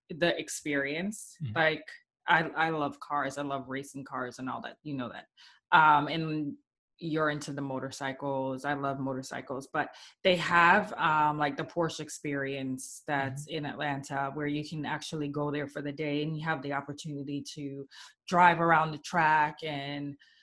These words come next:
Speaker 1: um, they have, you know, little cafes or restaurants inside. So it can be an actual experience. Then they have this other one that's really great. It's called, um, the Extreme, Extreme Experience. And it pops up, like, throughout the country, but you'd have to find out what date it is. And you get to drive, like, Lamborghinis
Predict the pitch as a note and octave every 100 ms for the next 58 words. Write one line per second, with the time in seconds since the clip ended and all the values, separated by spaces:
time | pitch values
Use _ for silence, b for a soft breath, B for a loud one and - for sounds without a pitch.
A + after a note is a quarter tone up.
0 | b - C#3+ D3+ D3 D3+ D3+ D3+ - D3+
1 | D3+ C#3+ C#3 _ _ D3+ C#3 C#3+ D3 C#3+
2 | C3 - D3 C#3+ G3+ G3 D#3+ D3+ E3 F3
3 | F3 E3+ E3 E3+ E3 E3+ D#3+ D#3 E3+ E3+
4 | E3+ E3 F3+ F#3 F3 - D3+ - - D#3
5 | C#3 C3+ - C#3+ - C#3+ C#3 F3+ C#4+ -
6 | - B B - G#3 G#3+ F3 D#3 C#3 -
7 | F#3+ E3+ C#3 B2+ B2+ - F#3 F3 C#3 D3+
8 | D3 - D3+ - F3+ E3 D#3 C#3 D#3+ D#3
9 | C#3+ C#3+ C#3+ D3 - - G#3 G3 F3 D3+
10 | C#3+ _ _ _ - E3+ - F3 G#3 A3
11 | A3+ - A#3+ A3+ A3+ A3+ A#3 A3+ F3+ E3
12 | - G#3 G#3 - G#3 F#3 D#3 - F3+ F3+
13 | E3+ - D#3+ C#3 C#3+ C#3 C#3+ D#3 D#3+ D3+
14 | D#3 - C#3 C3+ C#3+ C3+ C#3+ C#3+ C#3 C3+
15 | C#3+ D3+ D#3 D3 C#3 E3 D3+ C#3+ C#3+ D3
16 | C3+ C#3+ B3 B3+ G#3+ F#3+ F3+ E3+